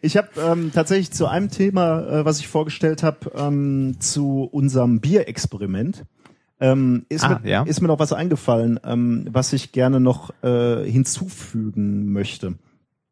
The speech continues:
Speaker 1: Ähm, ist kein, kein wirkliches Errata, aber doch so, so eine, eine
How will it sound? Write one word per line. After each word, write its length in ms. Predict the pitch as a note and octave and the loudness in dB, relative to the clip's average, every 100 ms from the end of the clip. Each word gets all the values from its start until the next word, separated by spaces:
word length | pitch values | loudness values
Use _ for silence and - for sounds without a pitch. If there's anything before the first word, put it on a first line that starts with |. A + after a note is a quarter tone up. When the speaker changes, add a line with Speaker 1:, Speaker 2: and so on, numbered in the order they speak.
| _ _ - - | _ _ -20 -8
Speaker 1:
Ähm, 300 | B2 A2 A2 | 0 4 4
ist 180 | - - | 2 0
kein, 340 | C3+ B2+ A2 - | 2 2 0 2
kein 300 | A#2+ A#2 G#2+ | 4 4 2
wirkliches 400 | C3 B2 C3 G2+ | 0 0 0 0
Errata, 580 | G#2+ G2+ A2+ - D3+ C#3+ | -2 0 0 2 0 0
aber 180 | B2+ A#2 | 2 2
doch 140 | A#2+ | 0
so, 280 | - A#2+ A2+ | -2 -4 -2
so 180 | A2+ G#2+ | -2 0
eine, 360 | A2+ A2 G#2+ | 2 2 0
eine 220 | A#2 G#2+ | -4 -6